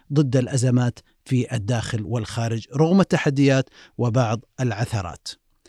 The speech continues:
آه، في هذه الحلقة من حديث التنمية نتتبع المسيرة الانتخابية والديمقراطية في الكويت برؤية عميقة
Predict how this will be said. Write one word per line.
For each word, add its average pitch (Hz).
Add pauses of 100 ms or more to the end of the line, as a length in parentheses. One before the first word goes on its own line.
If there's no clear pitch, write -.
(680)
آه، 160
في 196
هذه 247
الحلقة 117
من 131
حديث 135
التنمية 120
نتتبع 147
المسيرة 147
الانتخابية 143
والديمقراطية 131
في -
الكويت 123 (300)
برؤية 165 (400)
عميقة 147